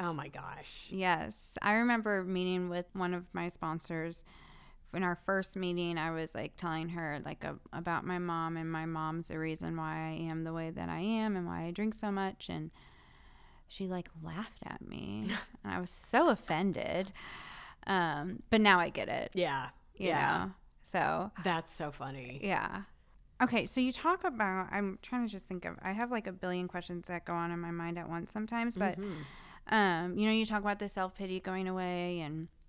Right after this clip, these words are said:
Speaker 2: not caring what people think, and, oh, I know one of the things that I wanna ask you, and this is a total self-seeking question, so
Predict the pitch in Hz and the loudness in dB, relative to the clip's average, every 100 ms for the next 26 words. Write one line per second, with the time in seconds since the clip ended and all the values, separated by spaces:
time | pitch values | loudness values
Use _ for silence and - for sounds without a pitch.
0 | - - - 202 185 - 208 196 185 180 | -20 -20 -4 2 2 2 0 0 2 0
1 | - 190 - 175 - 180 175 175 175 175 | -2 -8 -6 -6 -2 0 0 -2 -4 -4
2 | 160 160 165 - - - - - - 254 | -4 -4 -8 -12 -20 -20 -20 -10 2 2
3 | 196 - - - 196 202 180 170 165 160 | 2 -4 -10 -4 0 0 0 -2 -6 -8
4 | 160 156 160 - 156 - 170 196 233 214 | -6 -6 -6 -6 -10 -10 -4 -2 -2 -6
5 | - - 165 - - 185 190 185 214 202 | -18 -14 -14 -12 -8 -4 -4 -4 -4 -4
6 | - - - 180 190 190 185 - - - | -6 -8 -2 0 2 0 -2 -6 -14 -4
7 | 175 170 170 - 170 - 160 - 165 - | 0 0 0 -10 -10 -8 -8 -8 -10 -10
8 | - - - - 165 143 - | -10 -8 -8 -6 -4 -4 -6